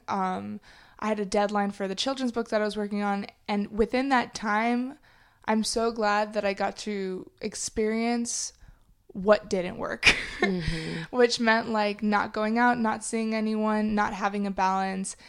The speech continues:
Speaker 1: and really giving myself over to the work. And the work ended up coming out pretty good. I think it could have come out better if I had a structure. But again, within that time, by the end of the book, I started calculating time for sleep, calculating time for seeing friends, budget,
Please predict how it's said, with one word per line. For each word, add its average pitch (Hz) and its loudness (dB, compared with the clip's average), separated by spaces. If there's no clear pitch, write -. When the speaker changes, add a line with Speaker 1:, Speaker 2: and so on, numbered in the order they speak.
Speaker 1:
and 214 2
really 220 6
giving 202 0
myself 196 -2
over 196 -2
to 196 -8
the 202 -2
work. 214 0
And 208 0
the 208 2
work 277 2
ended 262 -2
up 254 -2
coming 233 0
out 233 -4
pretty 247 -4
good. 202 0
I 220 -2
think 240 -2
it - -10
could 233 -6
have 214 -6
come 214 -4
out 214 -4
better 202 0
if - -8
I 196 -6
had 190 -6
a 190 -6
structure. - -8
But 202 -2
again, 220 2
within 202 -4
that 202 -4
time, 196 -4
by 196 -6
the 196 -10
end 196 -6
of 196 -8
the 196 -8
book, 190 0
I 196 -2
started 190 -4
calculating 202 -2
time 196 -6
for 208 -12
sleep, 285 -2
calculating 202 -6
time 196 -6
for 196 -10
seeing 196 -6
friends, 240 2
budget, 226 0